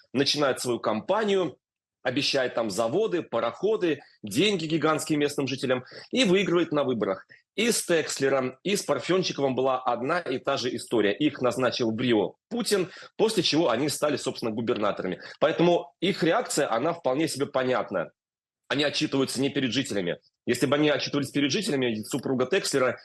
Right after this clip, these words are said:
никогда не сказала вот этот бред. Они отчитываются исключительно перед Москвой. История с Карелией и Челябинском, Челябинской областью, она не уникальна. Ведь Оренбуржье, да, в котором было наводнение, там ведь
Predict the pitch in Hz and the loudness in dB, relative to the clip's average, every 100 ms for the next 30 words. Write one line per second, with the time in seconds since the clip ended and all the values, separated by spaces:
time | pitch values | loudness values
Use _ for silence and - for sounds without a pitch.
0 | - - 123 135 160 143 131 143 127 - | -14 -6 0 2 2 0 2 2 2 0
1 | 131 113 113 95 107 113 - 190 165 - | -2 2 2 2 2 0 0 -2 -2 0
2 | 127 _ _ - - 139 196 143 113 120 | -4 _ _ -4 -2 0 0 0 0 2
3 | 110 107 90 82 - _ - - - 190 | 2 0 0 0 -2 _ -10 -4 0 0
4 | 170 - 165 196 175 143 143 160 147 110 | 0 -2 0 0 0 0 -2 -2 -2 -4
5 | _ _ _ _ _ - 175 156 - 151 | _ _ _ _ _ -2 0 0 0 -2
6 | - - 170 165 156 165 185 175 160 - | 0 2 2 2 0 0 0 0 -2 -2
7 | 143 120 143 165 151 131 139 147 151 151 | -2 0 0 0 -2 -4 -4 -2 -2 -2
8 | 151 147 151 143 110 101 117 - - - | -4 -4 -2 -2 -2 -4 -6 -8 -16 -20
9 | - - 143 151 202 208 135 127 180 - | -4 4 4 4 4 2 2 0 0 -2
10 | 127 135 127 117 131 127 131 131 127 123 | 0 0 0 0 0 2 0 0 0 -2
11 | 98 90 80 _ _ _ - 143 175 156 | -2 -2 -4 _ _ _ -4 0 0 0
12 | 151 - - | -2 -6 -10